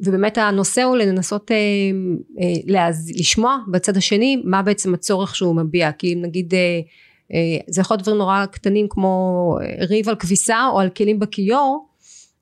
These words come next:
אה, שבעצם מה שעומד מאחורי זה אולי, מי ש-,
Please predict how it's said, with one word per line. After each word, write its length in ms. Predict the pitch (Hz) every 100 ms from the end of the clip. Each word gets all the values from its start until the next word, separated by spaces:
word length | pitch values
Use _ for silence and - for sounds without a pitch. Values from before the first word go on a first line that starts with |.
| - 175
אה, 40 | 170 175 175 175 175 175 175 -
שבעצם 440 | - 185 214 247
מה 100 | 226
שעומד 220 | 254 240 233
מאחורי 440 | 226 202 208 269
זה 120 | 247
אולי, 460 | 233 247 269 277 262
מי 140 | 226
ש-, 120 | -